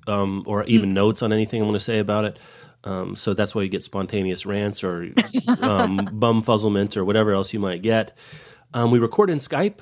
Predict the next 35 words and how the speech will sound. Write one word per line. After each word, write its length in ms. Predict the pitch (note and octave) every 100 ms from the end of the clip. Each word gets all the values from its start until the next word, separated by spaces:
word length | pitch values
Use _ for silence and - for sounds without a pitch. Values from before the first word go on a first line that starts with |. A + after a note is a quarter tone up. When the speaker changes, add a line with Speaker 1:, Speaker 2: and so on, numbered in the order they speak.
| -
Speaker 1:
You 100 | A#2+
know, 60 | A2
we 60 |
call 220 | G#2+ C#3+
each 100 | C#3
other 160 | D3 C3
on 100 | B2
Skype, 460 | - B2+ C#3+ C#3+ -
and 120 | A2
there's 100 | G#2
just 160 | G2+
a 80 | G#2
plug-in 360 | - A#2+ A2+ A#2
for 100 | A2+
Skype 260 | - G#2+
called 220 | - G#2+ G2
Call, 260 | A2 G#2+ A2
Call 280 | - A2+
Recorder. 440 | A#2 A#2 C3 A#2+ A#2+
This 200 | A#2 A2
is 240 | G#2 - -
more 200 | G#2+ G#2
towards 280 | F#2 G#2+ F2
the, 80 | F#2+
if 120 | F#2
you 60 | G2
wanna 140 | F#2
do 100 | F#2
your 120 | F#2
own 100 | F2+
show, 420 | E2+ A#2+ G#2 G2 - - - - -
which 240 | A#2 G#2
you 60 | G#2+
can 120 | A2
record 640 | G2+ F#2+ A#2+ A2 G#2 G2+